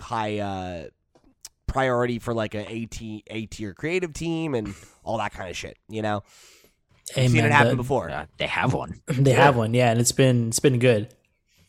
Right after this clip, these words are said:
Speaker 4: Well,
Speaker 1: Well,
Speaker 4: I
Speaker 1: but, right, but that's because of this, right? Like, that book
Speaker 2: Sure,
Speaker 1: exists
Speaker 2: sure.
Speaker 1: because they want, in a few months, when people are into the Eternals, to be able to go to that book.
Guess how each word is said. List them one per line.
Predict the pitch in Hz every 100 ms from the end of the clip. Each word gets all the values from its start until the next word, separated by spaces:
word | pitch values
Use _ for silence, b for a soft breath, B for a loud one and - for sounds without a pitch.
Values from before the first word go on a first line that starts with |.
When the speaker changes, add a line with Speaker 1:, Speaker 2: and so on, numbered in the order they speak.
| _ _ _ _ _ _
Speaker 4:
Well, | 131 135
Speaker 1:
Well, | 214 240
Speaker 4:
I | 147
Speaker 1:
but, | 202 -
right, | 190 240
but | 131 156
that's | 170 175 -
because | 170 - 175 151
of | 120
this, | 208 - - -
right? | 120 135 165
Like, | 147 110
that | 160 165
book | 156
Speaker 2:
Sure, | 107
Speaker 1:
exists | 131 123 180 107 - -
Speaker 2:
sure. |
Speaker 1:
because | 139 135 135 139 123 - b -
they | 147
want, | 151 147 156 147 135 -
in | 151
a | 139
few | 143 156
months, | 147 170 151 139 - - _ _ _ -
when | 147 143
people | - 151 139 135 131 127 -
are | 139
into | 135 156 131
the | 139 135
Eternals, | - 160 156 139 120
to | 131
be | 131
able | 127 123
to | 110 _ _ - 123
go | 147 143
to |
that | 120 113
book. | - 247 180